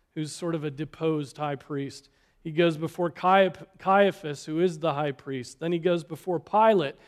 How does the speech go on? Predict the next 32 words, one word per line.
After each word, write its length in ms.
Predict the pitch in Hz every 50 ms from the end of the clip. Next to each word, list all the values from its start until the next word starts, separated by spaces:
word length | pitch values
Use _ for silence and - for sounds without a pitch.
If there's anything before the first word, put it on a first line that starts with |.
| _ _ _ _
and 120 | 156 151
Pilate's 500 | 147 - - 208 208 208 202 190 - -
like, 200 | 190 180 170 -
"Okay, 400 | 190 196 185 - - - 170 170
you 140 | 165 170 175
need 180 | 180 190 196 170
to 60 | 180
go 180 | 156 170 170
before 380 | 170 160 165 156 - 185 180 165
Herod." 460 | 151 180 226 220 202 170 143 127 117 - - - _ _ -
And 80 | 160
then 120 | 165 170 160
Herod's 380 | 170 202 208 202 196 160 160
like, 240 | 190 180 175 170 165
"Okay, 380 | 214 226 196 - - 202 202 190
send 280 | 190 - - 202 196
him 80 | 196 190
back 220 | 185 185 190 185
to 60 | 190 185
Pilate." 440 | - - 247 247 233 202 143 - - _ _ - - _ _ _
And 100 | - 170
he 80 | 175 185
goes 260 | 170 180 202 196 190
back 320 | 165 156 202 196 190 190 -
to 80 | 185
Pilate, 540 | - - - 202 208 220 220 202 156 156 156 - _ _ _ _ _ _ _ _
and 200 | 190 175 180 190
then 280 | 208 208 208 208 202 202
by 240 | 165 160 185 185 180
nine 360 | 175 185 196 214 233 254 254
A 220 | 247 254 247 233
M 380 | 233 240 262 254 214 165 147